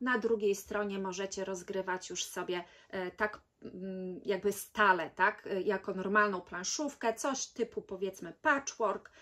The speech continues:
Zasady są też bardzo proste, są oczywiście rozpisane w instrukcji, a więc nie są to gry, co bardzo ważne, jednorazowe, e,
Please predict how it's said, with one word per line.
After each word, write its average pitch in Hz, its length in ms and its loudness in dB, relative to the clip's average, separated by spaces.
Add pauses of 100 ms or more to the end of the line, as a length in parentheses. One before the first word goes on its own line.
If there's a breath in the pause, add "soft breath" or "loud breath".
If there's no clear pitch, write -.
(220 loud breath)
Zasady 226 540 4
są 196 220 -4
też 285 260 0
bardzo 226 360 2
proste, 208 680 0
są 202 180 -6
oczywiście 196 440 -8
rozpisane 190 720 -6 (280 loud breath)
w 202 220 -8
instrukcji, 220 840 2 (180 loud breath)
a 226 100 2
więc 214 280 2
nie 269 160 0
są 226 180 -4
to 190 200 -6
gry, 196 240 0 (320 soft breath)
co 202 160 -2
bardzo 196 360 0
ważne, 185 360 -2 (160)
jednorazowe, 185 1080 4 (420 loud breath)
e, 262 120 -2